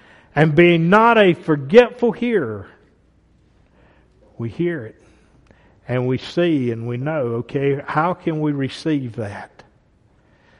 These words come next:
He says, "Have faith in Jesus Christ, repent of your sins,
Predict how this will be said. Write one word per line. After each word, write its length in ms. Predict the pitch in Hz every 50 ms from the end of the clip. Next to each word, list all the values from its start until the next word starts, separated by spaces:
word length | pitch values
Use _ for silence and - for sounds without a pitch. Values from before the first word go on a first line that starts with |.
| _ _ _
He 140 | - 139 139
says, 500 | - - 151 143 135 135 131 123 - - - _ _ _ _
"Have 260 | - - 135 131 117
faith 460 | - - 151 151 165 175 180 - -
in 180 | 160 147 139 127
Jesus 460 | 123 139 147 143 139 131 131 - -
Christ, 540 | - - 131 120 107 101 101 101 - - - _ _ - - _ _ _ -
repent 720 | 123 127 131 127 117 - - - 175 190 196 190 190 -
of 180 | 175 160 139 143
your 180 | 160 165 160
sins, 680 | 147 - - - 151 131 117 104 101 95 92 92 - -